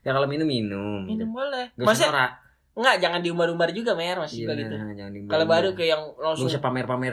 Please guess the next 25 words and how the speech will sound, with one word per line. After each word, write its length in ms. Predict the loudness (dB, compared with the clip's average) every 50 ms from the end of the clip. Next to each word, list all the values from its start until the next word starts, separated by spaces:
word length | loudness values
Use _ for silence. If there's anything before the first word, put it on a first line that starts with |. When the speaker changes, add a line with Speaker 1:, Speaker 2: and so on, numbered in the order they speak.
| -4 -6
Speaker 1:
gitu. 220 | -6 -6 -6 -6 -6 -6 -8 -10 -10
Speaker 2:
Enggak, 260 | -8 -2 2 2 2 4
iya, 140 | 4 2 2 2 0 -6 -10
langsung 440 | -2 2 2 4 4 2 0 -2 -2 -2
ke, 160 | 0 0 0 0 -2 -6 -10 _ _ _ _ _ _ _ _ -2
"Oh, 200 | 0 0 0 0 0
ayo 200 | 0 0 0 -2
minum 260 | -4 -4 -6 -6 -6 -6
yuk," 200 | -6 -6 -6 -4 -4 -4
gitu. 140 | -6 -8 -12 -8
Jangan, 400 | -2 0 0 0 0 -2 -4 -6
Speaker 1:
Hmm. 80 | -8 -12 _
Speaker 2:
jangan, 220 | -12 -12 -10 -10 -12
jangan. 200 | -14 -16 -20 -20 -20 _ _ _ _ _
Speaker 1:
Iya. 240 | -10 -8 -6 -6 -8 -6 0
Speaker 2:
Malu 360 | 2 4 4 6 6 4 2 2 0 -4
begitu 320 | -8 -8 -6 -6 -6 -6 -4
kan. 160 | -6 -6 -6 -8 _ _ -14
Speaker 1:
Hmm. 220 | -12 -10 -10 -8 -6 -4 -4 -4 -4 -8 _ _ _ _ _ _ _ _ _ -4
Speaker 2:
Udah. 240 | 2 4 4 4 4 2 -6 _ _
Speaker 1:
Mending 300 | -6 -4 -2 -2 0 0
kalau 140 | 2 2 2
minuman 320 | 2 0 0 0 0 0
lu 100 | -2 -2
mahal. 400 | -4 -4 -4 -4 -4 -6 -6